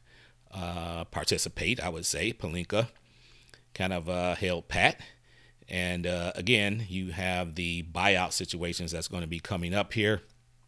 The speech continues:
And there's still rumors about, you know, Andre Drummond. There's a possibility, you know, if he's, he gets bought out by the Cleveland Cavaliers. Ob-, obviously now it will be a buyout 'cause he did not get traded.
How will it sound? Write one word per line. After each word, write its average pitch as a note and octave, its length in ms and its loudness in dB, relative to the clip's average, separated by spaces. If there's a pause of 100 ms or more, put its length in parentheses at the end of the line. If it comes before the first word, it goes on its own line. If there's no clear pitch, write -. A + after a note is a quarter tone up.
(360)
And C3+ 100 4
there's B2+ 120 6
still G2+ 280 4
rumors F#2 320 0
about, F2 380 -2 (440)
you - 80 -6
know, F2+ 100 -2
Andre E2 440 -2
Drummond. G#2 600 4 (560)
There's E2 160 -4
a E2 80 -8
possibility, G2 1200 0
you F2+ 100 -8
know, E2 60 -6
if - 80 -12
he's, - 300 -8
he F2 140 -6
gets E2 220 -4
bought F2 280 -6
out F2 180 -2
by E2+ 100 -4
the E2 80 -10
Cleveland E2 300 -4
Cavaliers. F#2+ 800 2
Ob-, G2 260 2
obviously F2 380 0
now F#2 280 2
it D#2+ 120 -6
will G#2+ 180 4
be D#2+ 140 -2
a D#2 80 -4
buyout D#2+ 440 -4
'cause D#2 140 -8
he D#2+ 80 -8
did G2+ 140 0
not E2 160 -4
get D#2 160 -10
traded. D#2+ 480 -4